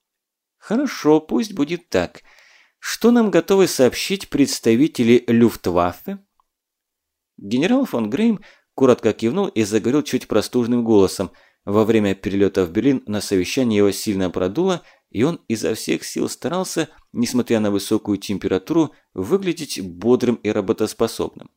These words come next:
Рассказ о том, что немецкой авиации на Восточном фронте почти не осталось,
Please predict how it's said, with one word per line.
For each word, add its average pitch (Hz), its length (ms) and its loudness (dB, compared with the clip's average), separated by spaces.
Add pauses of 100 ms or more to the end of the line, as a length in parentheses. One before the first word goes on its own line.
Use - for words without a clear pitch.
(1900)
Рассказ - 440 0
о 381 60 2
том, 214 260 2 (160)
что - 220 -4
немецкой 185 380 -2
авиации 135 500 0
на 131 80 2
Восточном 120 500 -2
фронте 120 340 -2
почти 104 340 -4
не 104 100 -2
осталось, 202 640 -4